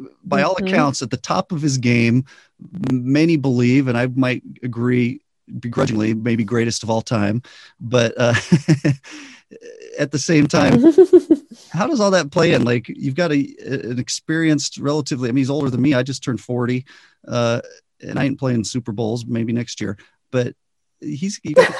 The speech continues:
Speaker 2: <laughs>
Speaker 1: and then you've got, uh, I'm crying. You've got, uh, Patrick Mahomes. How old is Patrick Mahomes? I don't even know.
Speaker 2: Well, I
Speaker 1: He's
Speaker 2: think he's,
Speaker 1: younger.
Speaker 2: like,
Speaker 1: He's not
Speaker 2: twenty-five
Speaker 1: forty-three.
Speaker 2: or twenty-six. I mean, yeah, no.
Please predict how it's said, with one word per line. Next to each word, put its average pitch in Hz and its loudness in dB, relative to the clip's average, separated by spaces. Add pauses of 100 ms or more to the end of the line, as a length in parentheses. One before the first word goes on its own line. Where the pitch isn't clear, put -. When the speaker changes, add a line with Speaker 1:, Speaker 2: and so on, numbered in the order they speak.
Speaker 2:
<laughs> - 2
Speaker 1:
and 165 0
then 208 6
you've - 2
got, 165 -2
uh, 151 2
I'm 143 -10
crying. 160 -4 (180)
You've 127 -2
got, 151 2
uh, 117 -10 (180)
Patrick 156 0
Mahomes. 135 0
How 165 0
old 214 -2
is 160 -4
Patrick 131 -2
Mahomes? 107 -6 (1200)
I 147 -4
don't 139 -2
even 104 -2
know. 101 -6 (360)
Speaker 2:
Well, 135 0
I - 2
Speaker 1:
He's 180 4
Speaker 2:
think - -
he's, 180 0 (160)
Speaker 1:
younger. 110 -2
Speaker 2:
like, - -10
Speaker 1:
He's 151 -2
not 151 2
Speaker 2:
twenty-five 135 0
Speaker 1:
forty-three. 127 -10
Speaker 2:
or - -12
twenty-six. 156 -8
I - -8
mean, 160 -6 (320)
yeah, 156 -4 (560)
no. 196 -2